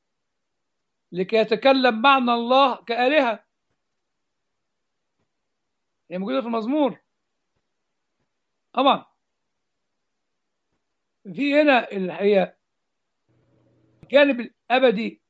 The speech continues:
السابق على خلق العالم ده. ده مفروض يخليني أفهم التدبير الكنسي بطريقة مختلفة،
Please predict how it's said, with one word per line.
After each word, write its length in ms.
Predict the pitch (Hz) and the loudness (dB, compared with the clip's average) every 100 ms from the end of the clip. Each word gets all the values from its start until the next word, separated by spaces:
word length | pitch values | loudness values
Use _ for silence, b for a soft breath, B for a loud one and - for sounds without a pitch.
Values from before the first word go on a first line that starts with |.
| _ | _
السابق 600 | 151 - - 240 254 233 196 | -20 -20 -6 0 2 0 -4
على 120 | 196 | -4
خلق 280 | 180 208 196 | -4 -6 -4
العالم 420 | 190 190 190 170 | 0 2 0 -4
ده. 160 | 160 - _ _ _ _ _ _ _ _ _ _ _ _ _ _ _ _ _ _ _ _ _ _ _ | -12 -16 _ _ _ _ _ _ _ _ _ _ _ _ _ _ _ _ _ _ _ _ _ _ _
ده 460 | 151 226 302 294 - | -2 4 4 2 -2
مفروض 460 | 220 220 247 294 240 | -6 -8 -6 -6 -6
يخليني 600 | - 240 285 277 247 - _ _ _ _ _ _ _ _ _ | -6 -4 -2 -2 -4 -10 _ _ _ _ _ _ _ _ _
أفهم 580 | 262 277 - 196 185 156 _ _ _ _ _ | -2 -2 -2 -4 -4 -8 _ _ _ _ _
التدبير 600 | 208 - 220 175 175 285 | -8 -6 -8 -6 -2 -2
الكنسي 460 | 254 262 277 247 247 | 0 0 0 0 -2
بطريقة 300 | 220 254 254 | -4 0 0
مختلفة، 500 | 240 - 277 254 | 0 0 0 0